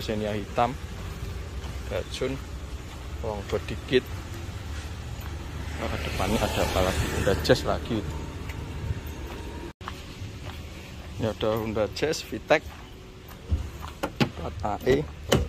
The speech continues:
manual transmisi. Jazz VTEC-nya. Oh, tadi udah kita review kayaknya.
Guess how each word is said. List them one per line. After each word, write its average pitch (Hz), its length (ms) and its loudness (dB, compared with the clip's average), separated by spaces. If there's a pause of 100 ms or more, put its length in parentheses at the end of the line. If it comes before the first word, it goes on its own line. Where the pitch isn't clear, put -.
(880)
manual 101 320 -4
transmisi. 87 640 -2 (3250)
Jazz 120 240 -8
VTEC-nya. 101 560 -4 (880)
Oh, 123 80 0
tadi 110 240 4
udah 123 80 6
kita 110 160 0
review 127 320 0
kayaknya. 113 320 -2